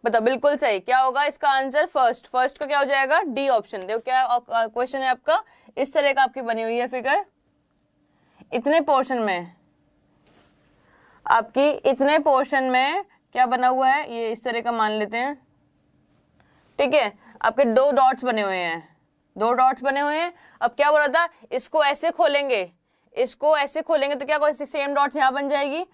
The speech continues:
फिर इसको ऊपर खोल देंगे तो क्या हो जाएगा, सेम डॉट्स यहाँ बन जाएंगी। तो क्या हो जाएगा आंसर आपका? ऑप्शन नंबर डी। ऑप्शन नंबर डी में कैसे हो जाएगा, कैसे बोला था, पहले इतना हुआ, इसको खोलेंगे तो क्या होगा, सेम डॉट्स, मिरर इमेज बनती है। बोला था ना आपको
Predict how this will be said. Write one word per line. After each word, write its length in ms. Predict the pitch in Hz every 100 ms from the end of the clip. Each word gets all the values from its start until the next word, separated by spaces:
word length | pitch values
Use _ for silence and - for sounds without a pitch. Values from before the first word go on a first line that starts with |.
| _ _
फिर 120 | 277
इसको 300 | 269 - 294
ऊपर 220 | 285 294 294
खोल 240 | 302 269
देंगे 200 | 269 277
तो 120 | 269
क्या 120 | 277
हो 80 | 294
जाएगा, 260 | 277 269 233
सेम 380 | 233 269 277 269
डॉट्स 320 | 262 285 269
यहाँ 220 | 269 240
बन 160 | 226 196
जाएंगी। 480 | 180 165 156 151 151 _ _ _ _ _ - -
तो 60 |
क्या 180 | 214 262
हो 80 | 269
जाएगा 280 | 277 277 277
आंसर 340 | 269 269 302
आपका? 320 | 294 254 -
ऑप्शन 340 | 294 254 - 277
नंबर 280 | 262 262 269
डी। 320 | 208 208 151 _ _ _ -
ऑप्शन 280 | 208 220 254
नंबर 200 | 262 262
डी 180 | 240
में 140 | 262 262
कैसे 220 | 269 277
हो 80 | 285
जाएगा, 360 | 269 269 302
कैसे 440 | 392 - _ 285 302
बोला 140 | 302
था, 80 | 302
पहले 200 | 294 302
इतना 240 | 285 285
हुआ, 280 | 311 311 311 440 - _ -
इसको 220 | - 294
खोलेंगे 440 | - 277 277 294
तो 120 | 294
क्या 120 | 285 320
होगा, 140 | 302
सेम 380 | 285 294 311 311
डॉट्स, 280 | 285 240 240
मिरर 220 | 262 294
इमेज 220 | 294 285
बनती 300 | 285 247 262
है। 160 | 226 196
बोला 240 | 214 254
था 100 | 294
ना 100 | 302
आपको 380 | 262 269 359